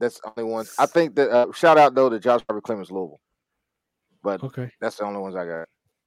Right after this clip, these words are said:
Speaker 2: I'm going Jonathan Allen, Fabian Moreau, Samaje Perine,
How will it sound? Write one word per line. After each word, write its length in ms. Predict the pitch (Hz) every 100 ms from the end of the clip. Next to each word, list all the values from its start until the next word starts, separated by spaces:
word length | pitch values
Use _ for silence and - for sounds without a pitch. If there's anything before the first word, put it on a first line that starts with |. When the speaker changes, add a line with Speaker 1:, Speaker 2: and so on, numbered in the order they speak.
| _ - 113
Speaker 2:
I'm 180 | 143 165
going 1080 | 151 139 127 123 120 117 117 113 110 110 107 _ _ _ -
Jonathan 500 | 131 156 151 160 156
Allen, 480 | 139 131 131 131 131 _ _ _ _ _ _ _ _ _ _ _ _ _ _ _ _ _ _ _ _ _ _ _ _ _ _
Fabian 580 | - - 139 139 143 135
Moreau, 640 | 131 120 117 113 113 110
Samaje 680 | - 107 104 110 117 110 113
Perine, 760 | 117 - 107 107 107 104 101